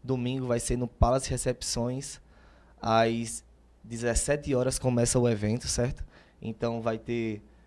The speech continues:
desfile de gala, com roupas de gala, vai ter desfile com roupa fitness e vai ter desfile também com parte de, de roupa de praia,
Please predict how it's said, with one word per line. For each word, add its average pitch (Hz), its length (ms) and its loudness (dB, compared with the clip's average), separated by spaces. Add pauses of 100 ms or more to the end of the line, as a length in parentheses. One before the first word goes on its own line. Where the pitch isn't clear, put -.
(160)
desfile 127 420 2
de 120 120 2
gala, 120 520 6
com - 160 -6
roupas 107 300 -4
de 98 100 -8
gala, 107 380 -2
vai 110 140 0
ter 113 120 -8
desfile 117 380 -8
com 113 140 -8
roupa 107 240 -4
fitness 123 440 -6
e 123 40 -10
vai 113 120 -6
ter 113 140 -10
desfile 113 360 -10
também 110 400 -8 (320)
com 113 160 -4
parte 107 420 -6
de, 110 340 -4
de 101 160 -8
roupa 104 280 -6
de 110 80 -6
praia, 82 400 -8